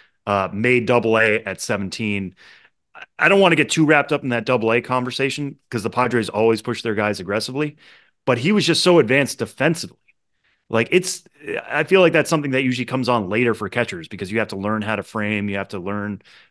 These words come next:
how to work with pitchers. That only comes with experience. Ethan Salas was catching major leaguers last spring. Like, they had him on the major league side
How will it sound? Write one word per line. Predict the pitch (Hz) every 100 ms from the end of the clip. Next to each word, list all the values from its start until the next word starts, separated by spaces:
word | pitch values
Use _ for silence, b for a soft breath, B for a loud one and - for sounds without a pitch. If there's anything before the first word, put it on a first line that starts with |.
| -
how | 113
to |
work | 101 107 104
with | 110
pitchers. | - 104 107 101
That | 90 107
only | 113 107
comes | - 113 101
with | 92
experience. | - - 113 98 87 - B B B B _ _
Ethan | 190 226 233
Salas | 175 156 -
was | 107
catching | 135 117
major | 110 113 104
leaguers | 107 104 92 82
last | - 113 101
spring. | - - 104 76 78 _ _ _ _
Like, | - 107
they | 190 180
had | 143 143
him | 131 117
on | 110
the |
major | 107 113 101
league | 98 95
side | 110 92 90 82